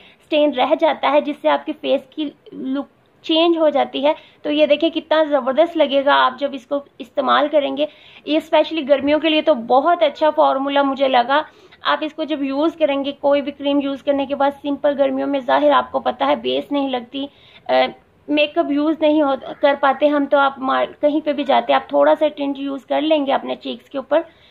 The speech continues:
तो बहुत अच्छी look आएगी, आपका face बहुत ही अच्छा लगेगा और बहुत ही natural लगेगा। सबसे अच्छी बात मुझे ये लगी, ये देखिए जैसे मैंने,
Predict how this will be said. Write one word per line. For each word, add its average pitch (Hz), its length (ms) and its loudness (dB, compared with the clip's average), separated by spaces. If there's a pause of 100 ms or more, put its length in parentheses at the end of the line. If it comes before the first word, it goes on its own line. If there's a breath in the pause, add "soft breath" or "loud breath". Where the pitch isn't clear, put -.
(160 soft breath)
तो 311 100 2
बहुत 311 320 2
अच्छी 349 240 0
look 311 260 0
आएगी, 302 220 4
आपका 294 260 0
face 294 340 -2
बहुत 302 320 2
ही 330 160 2
अच्छा - 360 0
लगेगा 294 460 2 (360 loud breath)
और 277 140 4 (180)
बहुत 339 320 2
ही 359 180 0
natural 320 460 2
लगेगा। 294 380 2
सबसे 320 280 -2
अच्छी 302 220 -4
बात 240 260 0
मुझे 254 200 -8
ये 247 200 -2
लगी, - 280 -6 (480 soft breath)
ये 330 120 2
देखिए 339 240 2
जैसे 349 260 2
मैंने, 349 260 4